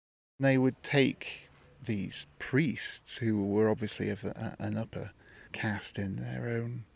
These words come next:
environment, and take them, if they had skills that they thought were useful, like, uh, divination, and hold them hostage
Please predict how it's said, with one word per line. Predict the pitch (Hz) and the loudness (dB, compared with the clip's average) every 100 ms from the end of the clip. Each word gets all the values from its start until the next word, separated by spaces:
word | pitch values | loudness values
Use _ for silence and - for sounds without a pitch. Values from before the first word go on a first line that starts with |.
| _ - - | _ -20 -12
environment, | 120 110 104 107 110 - - | -8 -6 -2 0 0 -2 -6
and | - 123 127 | -8 -10 -4
take | - 117 - | 0 0 0
them, | 110 104 107 - - - - | -4 -4 -4 -12 -18 -18 -6
if | 110 - | -6 -2
they | 104 | -2
had | 107 110 - | 0 -2 0
skills | - - 120 110 110 | -2 2 2 4 0
that | - | 0
they | 107 | -2
thought | - 113 - | 0 0 2
were | 104 | 2
useful, | 113 110 - 98 101 | 2 2 0 -4 -4
like, | - 104 - - 107 | -4 -4 -4 -6 -4
uh, | 101 98 | -4 -2
divination, | 113 98 104 107 - - - - - - - - - - - - - | -2 0 0 2 0 -2 -8 -12 -14 -12 -14 -14 -18 -20 -20 -20 -6
and | 123 113 | -2 0
hold | 98 123 117 | 8 8 8
them | 104 107 104 107 | 6 0 0 -4
hostage | - 175 - - - - - | 2 4 4 0 -2 -2 -2